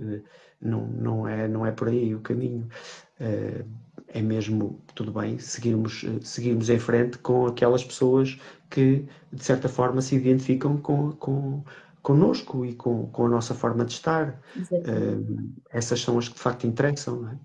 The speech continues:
Speaker 2: É isso mesmo. Fernando, muito, muito obrigada por este bocadinho. Foi um prazer falar contigo. Eh, de certeza, qualquer altura voltamos a falar, porque a história
Speaker 1: Sem
Speaker 2: continua,
Speaker 1: problema.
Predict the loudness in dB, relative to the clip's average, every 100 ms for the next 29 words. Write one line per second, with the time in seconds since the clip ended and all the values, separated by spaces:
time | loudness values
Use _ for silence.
0 | -6 -4 -4 -8 -10 _ _ _ _ _
1 | _ -4 -4 -6 -10 -12 _ _ _ _
2 | -20 _ 0 4 6 8 8 8 6 8
3 | 6 6 4 2 4 6 6 6 2 -4
4 | _ _ 4 4 4 2 0 4 4 4
5 | 2 0 2 2 2 4 4 8 8 8
6 | 6 6 6 4 0 2 -2 0 -2 -2
7 | -6 -16 -20 -20 -16 4 8 10 8 4
8 | 2 8 8 10 8 8 2 -6 _ _
9 | 2 2 6 6 6 8 8 6 4 2
10 | -2 _ _ -2 -2 2 6 8 6 2
11 | -12 -4 0 0 4 6 6 4 4 4
12 | 6 4 6 4 2